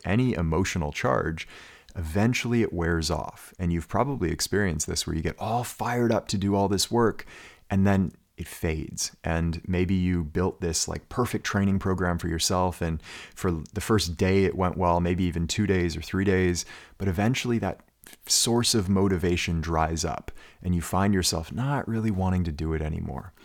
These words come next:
And so motivation is this emotion that fluctuates constantly, okay? It comes and it goes. Discipline, on the other hand, is the ability to do what needs to be done regardless of your motivation towards <laughs> doing it. So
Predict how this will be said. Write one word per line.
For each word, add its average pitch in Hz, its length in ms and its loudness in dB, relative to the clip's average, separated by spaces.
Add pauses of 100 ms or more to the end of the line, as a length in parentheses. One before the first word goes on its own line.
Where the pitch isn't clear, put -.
(180)
And 92 180 0
so 90 180 2
motivation 92 920 0
is 87 380 2 (300)
this - 180 2
emotion 98 480 2
that 101 140 -4
fluctuates - 920 -6 (220)
constantly, - 560 -2 (260)
okay? 80 300 -4
It - 160 -8
comes 101 360 -2
and 92 80 0
it 82 100 -6
goes. - 340 -8 (840)
Discipline, 82 800 0
on 82 120 -2
the 82 100 -2
other 80 180 -2
hand, 80 380 -2 (320)
is 92 160 -2
the 92 120 2
ability 110 520 0
to 98 140 -4
do 82 500 -2 (140)
what 85 180 -4
needs 90 320 -2
to - 80 -8
be 78 120 -4
done 85 380 -2 (260)
regardless 90 960 -2 (120)
of 101 160 0
your 104 160 4
motivation 90 720 2
towards 82 380 -4
<laughs> - 0 -
doing 120 320 8
it. - 300 -4
So 101 360 4